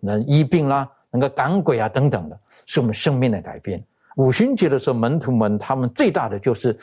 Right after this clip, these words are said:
从那惧怕的阁楼当中他们出来，走入人群当中，然后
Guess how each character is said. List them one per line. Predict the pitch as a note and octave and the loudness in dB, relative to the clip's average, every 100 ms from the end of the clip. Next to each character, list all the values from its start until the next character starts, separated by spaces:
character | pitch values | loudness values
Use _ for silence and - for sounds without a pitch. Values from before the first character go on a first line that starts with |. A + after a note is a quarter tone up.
| - - | -12 -16
从 | - C3+ | -4 -2
那 | C#3+ | -2
惧 | - D#4+ G#3+ | 0 2 2
怕 | D3 E3 | 0 -2
的 | B2+ | -2
阁 | C#3+ D3+ | 2 2
楼 | D#3+ | 4
当 | C#3+ C#3 | 0 -2
中 | C3 C3 - _ - | 0 -2 -2 _ -4
他 | D3+ | -2
们 | C3+ | -2
出 | - C#3+ | 0 2
来， | G2 F2+ - _ - | 2 -2 -10 _ -2
走 | C#3 | 0
入 | F3 B3 | 2 2
人 | D3 D#3 | 2 0
群 | C3+ | -2
当 | A#2+ A#2+ A#2 | 0 0 0
中， | B2 A2+ - - _ | 0 0 -8 -20 _
然 | A#2 | -4
后 | - C#3 G2 | 0 0 0